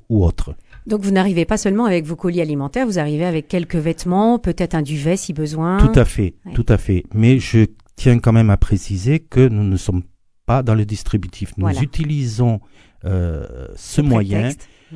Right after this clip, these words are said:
Speaker 1: ce prétexte,
Speaker 2: Mm.
Speaker 1: si vous voulez, euh, pour aller vers nos bénéficiaires
Speaker 2: Mm.
Speaker 1: afin de pouvoir, euh, les accompagner et surtout les réorienter. Parce que, malheureusement, il y a beaucoup de personnes qui sont en grosse difficulté, euh,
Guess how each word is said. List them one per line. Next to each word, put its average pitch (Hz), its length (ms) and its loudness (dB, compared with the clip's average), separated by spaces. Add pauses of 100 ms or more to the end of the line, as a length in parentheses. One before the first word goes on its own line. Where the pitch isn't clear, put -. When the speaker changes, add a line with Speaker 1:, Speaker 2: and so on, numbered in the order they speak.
Speaker 1:
ce - 180 -6
prétexte, - 560 -6
Speaker 2:
Mm. 135 40 -6
Speaker 1:
si 151 180 -8
vous 101 160 -6
voulez, 104 320 -4
euh, 90 840 -4
pour 101 140 -2
aller 113 260 -2
vers 110 560 -2
nos 107 160 -4
bénéficiaires 104 720 -8
Speaker 2:
Mm. 147 80 -18 (260)
Speaker 1:
afin 95 360 -6
de 104 100 -6
pouvoir, 95 640 -6
euh, 85 280 -6 (120)
les 92 220 -8
accompagner 87 640 -8 (100)
et 98 80 -4
surtout - 340 -4
les 101 140 -2
réorienter. 98 800 -4 (640)
Parce - 200 -6
que, 85 600 -2
malheureusement, 92 680 -2
il 101 80 -6
y - 20 -6
a 85 60 -6
beaucoup 90 260 -6
de 90 80 -4
personnes 92 400 -6
qui 87 120 -16
sont - 180 -12
en 92 160 -6
grosse 85 320 -6
difficulté, 87 760 -10
euh, 69 140 -12